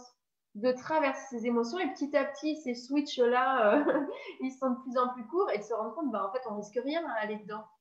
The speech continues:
Et si on a un espace, pour moi, je, je crois beaucoup dans la sororité, c'est justement dans ces jeux de miroir, on peut s'apporter énormément, de se revaloriser là-dedans. Et, et je sais, moi, j'ai un, un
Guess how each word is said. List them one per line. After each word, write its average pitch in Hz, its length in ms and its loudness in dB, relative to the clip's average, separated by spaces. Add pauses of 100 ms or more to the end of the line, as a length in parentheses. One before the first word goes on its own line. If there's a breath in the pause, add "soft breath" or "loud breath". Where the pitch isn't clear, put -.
(180)
Et 233 80 -4
si 285 200 -2
on 262 140 2
a 247 60 4
un 240 140 2
espace, 254 400 0
pour 214 100 -4
moi, 240 180 2
je, - 260 -8
je 196 260 -12
crois 202 120 2
beaucoup 196 220 -6
dans 208 80 2
la 185 100 0
sororité, 202 560 -4
c'est 220 160 -4
justement 214 600 -2 (480 loud breath)
dans 240 180 8
ces 240 300 2
jeux 294 140 4
de 302 60 8
miroir, 247 720 6
on 214 120 0
peut 240 140 0
s'apporter 233 640 2
énormément, 240 680 4
de 202 180 -2
se - 140 -8
revaloriser 233 640 4
là-dedans. 208 640 4 (440 loud breath)
Et, 208 460 4
et 208 40 2
je 220 120 4
sais, 254 220 4
moi, 226 120 4
j'ai 214 140 4
un, 190 80 8
un 190 280 4